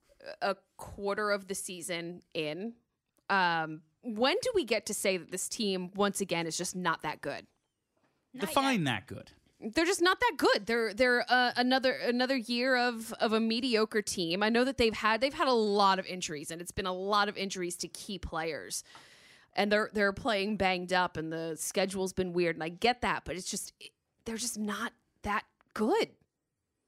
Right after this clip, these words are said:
Speaker 3: Uh, like, define that good, though. Did you, like, does that mean you thought they were a top three team in the division, and now you're like, "Oh, I'm disappointed"?
Speaker 1: Uh,
Speaker 3: 'Cause
Speaker 1: well,
Speaker 3: a
Speaker 1: that
Speaker 3: five hundred team is what I expected, especially in the first half of the season.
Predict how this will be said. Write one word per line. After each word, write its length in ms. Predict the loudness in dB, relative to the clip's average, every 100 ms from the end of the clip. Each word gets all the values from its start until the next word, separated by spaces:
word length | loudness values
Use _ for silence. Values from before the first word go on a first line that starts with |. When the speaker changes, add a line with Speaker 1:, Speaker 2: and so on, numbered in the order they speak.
| _ _ -10
Speaker 3:
Uh, 120 | -6
like, 220 | -2 -2
define 440 | 0 2 4 4 4
that 260 | 2 0
good, 240 | -4 -2 -2
though. 160 | -4
Did 180 | -4 -4
you, 280 | 0 0 -2 -10 -20 -4
like, 180 | 0 0 -2 _
does 160 | 2 4
that 220 | 2 2
mean 280 | 0 2 2
you 120 | 2
thought 400 | 2 4 4 4
they 140 | 2
were 480 | 4 4 4 2 0
a 80 | -2
top 320 | 2 2 0
three 220 | -2 -4 -2
team 420 | -2 -2 -4 -4
in 80 | -2
the 80 | 0
division, 500 | 0 2 2 2 2
and 200 | 0 2
now 240 | 2 2
you're 140 | 2 0
like, 120 | 2 2
"Oh, 220 | 4 2
I'm 120 | 0
disappointed"? 680 | -4 -6 -6 -4 -2 -2 -4 -10 -18 -2
Speaker 1:
Uh, 100 | 2
Speaker 3:
'Cause 120 | 6
Speaker 1:
well, 120 | 6 6
Speaker 3:
a 40 |
Speaker 1:
that 120 | 4
Speaker 3:
five 280 | 4 4 4
hundred 260 | 2 2 0
team 220 | 0 2
is 120 | 2
what 100 | 2
I 80 | 0
expected, 440 | 0 0 -2 -2
especially 520 | -6 -2 0 0 0 -2
in 40 |
the 60 | 0
first 260 | 0 0 0
half 180 | -2
of 60 | -2
the 60 | -8
season. 360 | -4 -6 -6